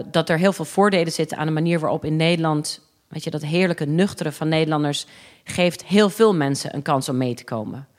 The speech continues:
En niet iedereen kan excelleren. Niet iedereen is een topsporter of een Olympisch kampioen. Dat,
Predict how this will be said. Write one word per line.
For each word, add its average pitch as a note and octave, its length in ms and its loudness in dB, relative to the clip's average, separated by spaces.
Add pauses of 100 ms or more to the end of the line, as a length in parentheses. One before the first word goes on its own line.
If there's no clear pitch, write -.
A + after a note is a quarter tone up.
(340)
En D#3 280 0
niet G#3 220 2
iedereen G#3 380 2
kan D#3+ 160 -4
excelleren. C3+ 580 -4
Niet G3 160 2
iedereen F#3 380 2
is F3+ 100 -2
een D3 120 -4
topsporter D3 840 0 (340)
of C#3 140 -6
een D3+ 60 -2
Olympisch D#3+ 340 2
kampioen. D#3 300 2
Dat, F3+ 180 0